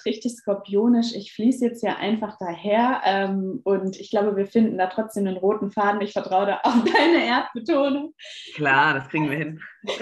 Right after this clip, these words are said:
Speaker 1: Falls das für euch jetzt hier gerade so klingt, wie, was reden die überhaupt?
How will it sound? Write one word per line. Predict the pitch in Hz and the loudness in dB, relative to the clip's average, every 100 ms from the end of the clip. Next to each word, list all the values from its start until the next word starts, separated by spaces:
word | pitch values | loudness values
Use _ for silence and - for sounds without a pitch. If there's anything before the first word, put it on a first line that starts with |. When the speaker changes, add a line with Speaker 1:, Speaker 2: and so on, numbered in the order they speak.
| - - - 523 523 | -2 0 0 -2 0
Speaker 1:
Falls | 349 381 - | 0 0 0
das | 359 - | -8 -6
für | 285 | -6
euch | - 240 339 | -2 0 0
jetzt | 262 - | -2 -2
hier | 233 220 | -4 -2
gerade | 214 233 247 | 0 2 0
so | 220 220 - | -6 -10 -8
klingt, | 226 240 311 | -8 -4 -4
wie, | 233 220 220 - | -2 0 0 0
was | 214 - | -2 0
reden | 202 214 208 | 2 4 4
die | 180 | 2
überhaupt? | 190 196 214 262 - | 0 0 2 2 0